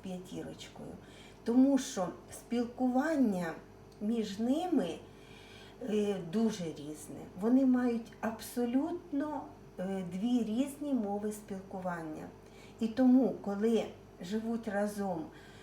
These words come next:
е, двоє людей, де один має п'ятірочку, а другий не має, найчастіше у них виникає такий конфлікт у спілкуванні, якась напруга,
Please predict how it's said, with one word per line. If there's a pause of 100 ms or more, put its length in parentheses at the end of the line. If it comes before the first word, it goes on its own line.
(160)
е,
двоє
людей,
де (120)
один
має
п'ятірочку,
а
другий
не
має, (720)
найчастіше (580)
у
них
виникає
такий
конфлікт
у
спілкуванні, (320)
якась
напруга,